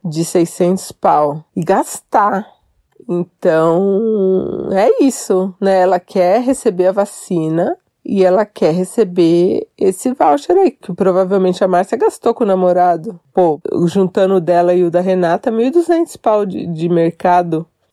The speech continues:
Só valia pra compra de mercado mesmo, tipo, supermercado. Não podia pegar televisão, essas coisas, nada. Tinha que pegar a compra de mercado. Então, poxa, ela gastou. Como que ela gastou dois voucher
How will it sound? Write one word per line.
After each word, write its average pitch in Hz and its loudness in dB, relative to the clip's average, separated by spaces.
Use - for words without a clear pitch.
Só 202 -2
valia 208 2
pra 262 -2
compra 233 0
de 214 0
mercado 233 2
mesmo, 175 0
tipo, 170 -2
supermercado. 175 0
Não 156 -4
podia 175 -2
pegar 165 0
televisão, 160 0
essas 165 -10
coisas, 185 0
nada. 175 0
Tinha 175 -6
que - -20
pegar 170 2
a 175 -8
compra 185 -2
de 170 0
mercado. 202 0
Então, 180 -2
poxa, 208 -2
ela 196 4
gastou. 190 0
Como 269 -2
que 453 -2
ela 494 4
gastou 294 -2
dois 185 0
voucher 180 -4